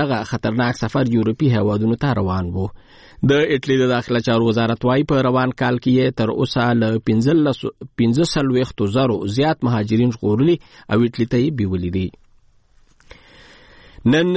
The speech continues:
د جرمني د شمالي راین ویسټفالیا ریاست د انتخاباتو ابتدایي نتیجې مخې ته راغلي چې پکې د دغه هیواد چانسلر انګلا مرکل محافظه کار ګوند کرسچین ډیموکراټیک یونین بریا ترلاسه کړې ده.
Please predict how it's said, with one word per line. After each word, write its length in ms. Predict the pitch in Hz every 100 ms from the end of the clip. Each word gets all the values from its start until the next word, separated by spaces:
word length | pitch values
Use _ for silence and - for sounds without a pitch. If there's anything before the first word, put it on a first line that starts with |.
| 180
د 60 | 160 160 160
جرمني 420 | 156 156 165 180 202
د 140 | 175 151
شمالي 440 | 147 151 143 165 185 143 120
راین 320 | 135 160 147
ویسټفالیا 880 | 113 135 160 - 143 - 165 160 143 110
ریاست 340 | 117 117 143 127
د 40 | 117
انتخاباتو 600 | 113 117 113 120 120 120
ابتدایي 600 | - 117 - 107 120 135
نتیجې 400 | 117 110 117 160
مخې 120 | 143 147
ته 80 | 135
راغلي 260 | 135 143 170
چې 100 | 165 151
پکې 180 | 139 165
د 80 | 151
دغه 160 | 143 131
هیواد 340 | 139 131 139 131
چانسلر 400 | 131 117 127 147
انګلا 420 | 131 123 123 120 113
مرکل 380 | 110 110 - 147 131 117
محافظه 480 | 107 104 - 104 110
کار 180 | 120 107 98 127
ګوند 180 | 160 160 - - - -
کرسچین 460 | 185 185 - 175 165 131
ډیموکراټیک 640 | 120 123 170 165 147 - 113
یونین 340 | 151 156 117 98
بریا 240 | 98 98 98 95
ترلاسه 340 | 90 90 98
کړې 160 | - 90
ده. 80 | 90